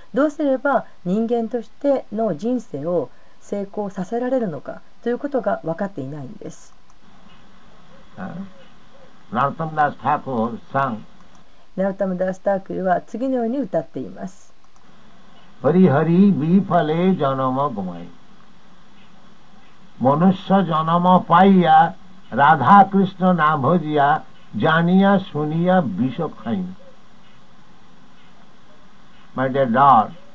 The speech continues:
Speaker 2: Krishna, I have simply wasted my time. Simply.
Speaker 1: 親愛なる主クリシュナよ、私はただ時間を無駄に過ごしてきました。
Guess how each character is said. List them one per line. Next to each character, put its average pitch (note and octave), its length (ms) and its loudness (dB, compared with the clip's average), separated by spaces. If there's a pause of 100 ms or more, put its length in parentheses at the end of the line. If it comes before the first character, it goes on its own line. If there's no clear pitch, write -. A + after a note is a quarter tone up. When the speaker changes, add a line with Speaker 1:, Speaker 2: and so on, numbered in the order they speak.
(100)
Speaker 2:
Krishna, A2 560 0 (1300)
I G3 180 2
have - 100 -2
simply F3 400 2
wasted D3 420 -2
my G#2 220 -4
time. F2 300 -10 (1120)
Simply. G#3+ 320 4 (1200)
Speaker 1:
親 G3+ 380 -2
愛 F#3 100 0
な F#3 160 -2
る D3+ 220 -4
主 - 220 -6 (100)
ク A3+ 100 -4
リ B3+ 80 0
シ G#3+ 140 -8
ュ - 20 -4
ナ F#3 120 -4
よ、 D#3 220 -8 (380)
私 G3+ 380 -2
は C#4 160 0
た D4+ 260 0
だ G3 280 0 (120)
時 D#3+ 160 -6
間 G3 260 -2
を G3 40 -2
無 D#3+ 160 -2
駄 F#3 100 0
に A#3 160 -2
過 - 140 -6
ご A#3 100 2
し A3+ 60 -6
て F3+ 120 -6
き - 140 -16
ま - 100 -14
し - 80 -16
た。 - 120 -12